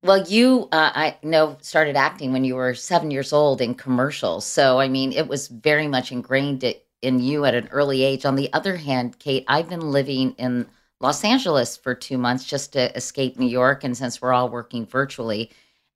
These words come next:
and I was thinking the other day, acting must be the most difficult profession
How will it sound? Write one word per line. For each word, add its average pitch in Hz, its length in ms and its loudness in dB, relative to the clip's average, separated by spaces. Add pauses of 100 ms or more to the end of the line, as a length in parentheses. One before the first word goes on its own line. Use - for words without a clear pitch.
and 160 220 2
I 220 140 0
was 269 180 -2
thinking 175 380 -8
the 139 100 -2
other 135 200 0
day, 127 500 2 (600)
acting 226 480 0
must 156 280 -6
be 131 340 -2 (140)
the 131 80 -2
most 151 880 0 (1160)
difficult 165 520 -2
profession 123 840 -2